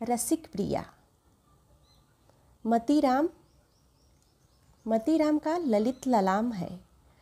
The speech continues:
भूषण, इनका रचना है सीवा बावनी। देव, इनका रचना है भाव विलास।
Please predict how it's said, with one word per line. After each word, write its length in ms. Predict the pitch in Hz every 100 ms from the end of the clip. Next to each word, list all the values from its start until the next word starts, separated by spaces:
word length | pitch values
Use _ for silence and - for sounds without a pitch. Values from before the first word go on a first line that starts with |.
| _ _ _ 175
भूषण, 520 | 208 247 - 302 330 - _ _ _ _ _ _ _ _ _
इनका 420 | 262 262 294 302 302 -
रचना 380 | 208 202 214 233
है 280 | 220 349 -
सीवा 500 | - - 226 214 226
बावनी। 560 | 196 175 165 170 170 175 _ _ _ _ _ _ _ _ _ _ _ _ _ _ _ _ _ _ 208
देव, 420 | 185 226 269 339 - - - _ _ _ _ _ _ _ - _ - _ _ _ _ _ _ _ _ _ _ _ _ _ _ _ 214
इनका 240 | 202 214
रचना 360 | 196 196 196 208
है 200 | 208 349 - _ _ _ -
भाव 300 | 180 180 170
विलास। 540 | 165 175 - 190 -